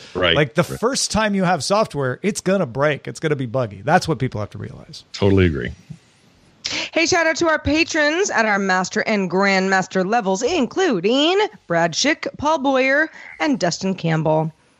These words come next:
Speaker 3: Also, thanks to Scott Johnson, a wonderful hero of all of ours. Uh, Scott, what's been going on in your world?
Speaker 1: Well, I'm very excited to announce,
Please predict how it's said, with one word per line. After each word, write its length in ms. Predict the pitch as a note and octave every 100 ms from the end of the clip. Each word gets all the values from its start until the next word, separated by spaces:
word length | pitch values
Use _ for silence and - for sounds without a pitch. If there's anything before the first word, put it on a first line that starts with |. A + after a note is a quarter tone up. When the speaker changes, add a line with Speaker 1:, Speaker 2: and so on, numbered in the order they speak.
| _ -
Speaker 3:
Also, 400 | F#3 F3+ - F#3
thanks 380 | F#3 F3+ F3 E3
to 160 | - G3
Scott 360 | - F3+ F3+ G3
Johnson, 840 | D#3+ D#3+ D3+ D#3 D3 D#3 E3 E3 - -
a 220 | F3+ E3+
wonderful 880 | F#3+ A3+ A#3 A#3 A#3+ A#3 A#3 A#3 A#3+ -
hero 560 | - - A#3 A3+ A3+
of 140 | A#3 F#3+
all 180 | F3
of 80 | F#3
ours. 480 | E3 D#3+ D#3+ D#3+ - D3+ - -
Uh, 200 | - G3
Scott, 400 | - - B3+ B3+
what's 160 | A#3+ B3
been 140 | C#4
going 180 | B3+ B3
on 140 | A#3 A#3
in 40 |
your 120 | A3
world? 520 | G#3 G#3 F3 D3+ - -
Speaker 1:
Well, 500 | A#2+ D#3 D#3 C3 C#3+
I'm 220 | C3 B2
very 280 | A#2 D3 D3+
excited 600 | C3 - C#3 C3 B2 A2
to 240 | - A2+
announce, 480 | A2 A#2 B2 A2+ -